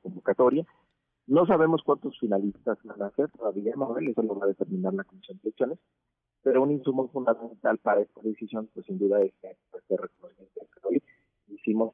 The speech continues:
público. Eh, medimos a veintiocho personas, Manuel, no excluimos absolutamente nadie.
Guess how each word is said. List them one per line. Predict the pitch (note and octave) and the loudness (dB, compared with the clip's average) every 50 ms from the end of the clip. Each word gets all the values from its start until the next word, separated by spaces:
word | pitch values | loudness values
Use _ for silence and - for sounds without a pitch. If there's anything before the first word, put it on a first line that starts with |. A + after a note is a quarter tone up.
| _ _ | _ _
público. | - A2 G2+ G2+ G2+ F#2+ - - - _ _ _ _ _ _ _ _ _ _ _ _ | -4 -4 -2 -2 -2 -6 -6 -6 -12 _ _ _ _ _ _ _ _ _ _ _ _
Eh, | A#2+ A2 G#2+ G#2 G#2 G#2 G#2 G#2 G#2 G#2 - _ - | -2 -2 0 0 0 0 0 0 0 -2 -4 _ -8
medimos | C3 B2+ B2 A#2 - - D3+ C#3+ C3 C3+ C#3+ - - - - _ _ _ _ _ _ _ _ | -4 -2 -2 -2 0 0 2 4 4 4 2 0 -4 -14 -16 _ _ _ _ _ _ _ _
a | - G#2+ - - _ - | -6 -4 -4 -6 _ -14
veintiocho | - - G#3 - - A2 A#2 D3 - - - - - | -12 -12 -12 -12 -4 2 4 4 4 2 0 -6 -2
personas, | - - - - - - G#2+ - - - _ _ _ _ _ _ | 0 2 2 2 4 2 2 0 -2 -16 _ _ _ _ _ _
Manuel, | - C3 F#2 F2+ F#2+ | -12 -8 -8 -6 -2
no | G2+ A#2 | -2 -2
excluimos | - - - - C#3 C3 C3 - E3 - - _ _ _ _ _ | -2 -2 2 4 4 4 4 2 -2 -12 -14 _ _ _ _ _
absolutamente | - B2+ B2+ - - - - - - A#2+ B2 C#3 - - C#3 C#3 B2+ B2 A#2 A2+ A2 - A#2 G#2+ | -2 -2 -2 -2 -4 -8 -8 -4 -2 -2 -2 -2 -2 -2 -2 -2 -2 -2 -4 -4 -4 -2 -2 -2
nadie. | G2 E2 - - _ | -2 -2 -8 -10 _